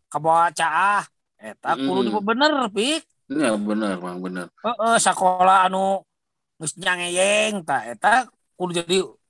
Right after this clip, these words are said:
Speaker 1: perhatian utama, Pik, anger, Pik.
Speaker 2: Iya, bener, Mang. Komo ayeuna kan keur usum Iya, nya, khusus bencananya istilahnya, Mang, ya, longsor,
Speaker 1: Hmm,
Speaker 2: banjir
Speaker 1: nah,
Speaker 2: di
Speaker 1: tuh, Pik.
Speaker 2: mana-mana gitu.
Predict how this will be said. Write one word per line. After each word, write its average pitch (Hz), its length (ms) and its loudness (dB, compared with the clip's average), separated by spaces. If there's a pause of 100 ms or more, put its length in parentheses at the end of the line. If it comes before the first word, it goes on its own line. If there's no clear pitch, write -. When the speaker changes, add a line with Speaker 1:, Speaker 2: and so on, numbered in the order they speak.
(180)
Speaker 1:
perhatian 160 400 0
utama, 277 640 2
Pik, 320 180 -6
anger, 285 380 0
Pik. 359 320 -4 (220)
Speaker 2:
Iya, 139 240 2
bener, 139 320 2
Mang. 139 320 0
Komo 147 260 2
ayeuna 151 240 2
kan 165 220 0
keur 131 160 -2
usum 117 880 0 (440)
Iya, 147 160 2
nya, 151 120 2 (200)
khusus 120 240 -6
bencananya 123 640 0
istilahnya, 131 320 0
Mang, 139 160 0
ya, 104 240 0
longsor, 117 640 2
Speaker 1:
Hmm, - 80 -2
Speaker 2:
banjir - 240 2
Speaker 1:
nah, 254 160 6
Speaker 2:
di 226 80 -2
Speaker 1:
tuh, - 80 -6
Pik. 311 160 4
Speaker 2:
mana-mana 175 260 -2 (140)
gitu. 110 240 -10